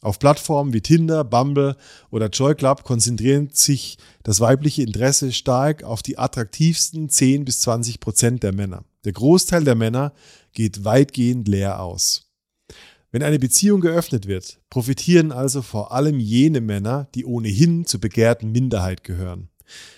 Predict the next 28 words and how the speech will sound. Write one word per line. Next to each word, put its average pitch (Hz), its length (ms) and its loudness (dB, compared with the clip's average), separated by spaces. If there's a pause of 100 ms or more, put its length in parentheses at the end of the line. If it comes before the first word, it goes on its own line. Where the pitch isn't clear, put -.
Für - 140 -4
die 123 100 8
meisten 127 420 2
anderen 131 540 2
bedeutet 127 440 -2
das 131 160 -4
Modell 123 520 0
Verlust 139 600 2
an 117 120 -6
Exklusivität 117 960 2 (520)
ohne 156 520 4
realistische 131 680 0
Aussicht 127 560 0
auf - 140 -16
eine, 110 400 -6 (260)
auf 107 260 -4 (100)
eigene 147 440 4
neue 123 440 2
Begegnungen." 104 760 -4 (1000)
Ich - 120 -6
finde, 185 200 6
das 170 160 4
Buch 170 220 0
Female 160 480 2
Choice 143 380 0
von 127 160 -4
Maike 135 420 -2
Stoverock 127 1040 -2